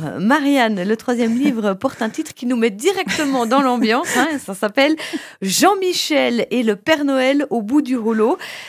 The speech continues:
C'est un livre de Magali Le Huche, paru aux éditions Actes Sud Junior. Bon, d'abord, on se pose la grande question, Marianne. Qui est donc Jean-Michel ?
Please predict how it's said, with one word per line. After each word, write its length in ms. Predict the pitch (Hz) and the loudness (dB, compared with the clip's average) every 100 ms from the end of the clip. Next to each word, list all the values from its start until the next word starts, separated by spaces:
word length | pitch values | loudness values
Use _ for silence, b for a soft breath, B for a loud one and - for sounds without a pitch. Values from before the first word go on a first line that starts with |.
| B | B
C'est 220 | - 220 | -4 -2
un 80 | 214 | 0
livre 380 | 226 208 202 202 | 0 -2 -4 -2
de 120 | 196 | -2
Magali 400 | 202 226 240 233 | 0 2 0 0
Le 180 | 208 190 | 0 0
Huche, 240 | 262 349 - | 0 0 -2
paru 180 | - 208 | -4 -2
aux 80 | 220 | -2
éditions 640 | 196 196 185 - 214 196 - | -2 -2 -6 -4 -4 -4 -4
Actes 360 | 240 - - | -6 -6 -8
Sud 440 | 190 - 294 196 160 | -8 -4 -4 -4 -8
Junior. 600 | 175 196 226 208 202 311 B B B - | -6 -2 0 2 0 -2 B B B -8
Bon, 80 | 208 | -2
d'abord, 340 | 214 190 233 | 0 0 -2
on 80 | 214 | -4
se 80 | - | -6
pose 200 | 220 190 | -6 -4
la 80 | |
grande 260 | 175 175 196 | -4 -6 -6
question, 320 | 196 180 214 | -8 -8 -6
Marianne. 440 | 220 170 165 208 208 _ _ | -6 -6 -6 -8 -10 _ _
Qui 260 | - 233 | -8 -4
est 80 | 185 | -4
donc 420 | 160 170 185 - - | -6 -8 -10 -16 -16
Jean-Michel ? 680 | 165 156 165 - - 151 143 | -10 -6 -6 -8 -8 -8 -4